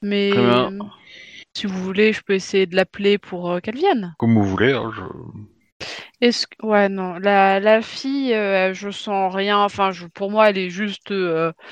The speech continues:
Speaker 1: bête et belle, c'est ça ?
Speaker 2: C'est un peu ça, oui.
Speaker 1: Ok.
Speaker 2: Elle est, elle est assez jeune.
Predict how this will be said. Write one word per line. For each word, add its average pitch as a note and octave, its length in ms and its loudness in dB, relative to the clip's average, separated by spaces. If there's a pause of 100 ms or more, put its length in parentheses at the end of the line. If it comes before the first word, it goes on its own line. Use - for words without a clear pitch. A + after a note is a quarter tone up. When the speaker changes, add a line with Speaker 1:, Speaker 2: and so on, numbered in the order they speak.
(240)
Speaker 1:
bête G3+ 280 2
et A3 80 4
belle, G3+ 420 4
c'est - 140 -14
ça ? A3 240 0 (140)
Speaker 2:
C'est C#3+ 60 6
un C3 60 4
peu D3 120 -2
ça, A#2 260 0
oui. G2+ 160 -8 (340)
Speaker 1:
Ok. - 260 -12 (440)
Speaker 2:
Elle B2+ 140 2
est, D3 40 6
elle B2+ 160 4
est D3+ 60 6
assez G3 240 0
jeune. D3+ 320 -2